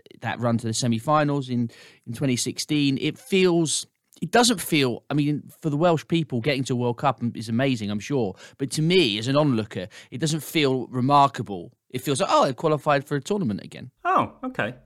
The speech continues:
Speaker 2: All right. So this is more of a perspective thing, perhaps.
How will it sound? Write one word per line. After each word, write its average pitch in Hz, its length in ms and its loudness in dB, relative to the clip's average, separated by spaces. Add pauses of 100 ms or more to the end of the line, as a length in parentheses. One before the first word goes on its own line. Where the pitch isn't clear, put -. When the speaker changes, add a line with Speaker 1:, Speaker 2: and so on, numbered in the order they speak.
(120)
Speaker 2:
All 165 160 -8
right. - 180 -12
So - 100 -12
this 156 140 -8
is 135 80 -6
more 147 160 -4
of 117 80 -8
a 117 160 -2
perspective - 560 -6
thing, 98 400 -10 (140)
perhaps. 98 480 -10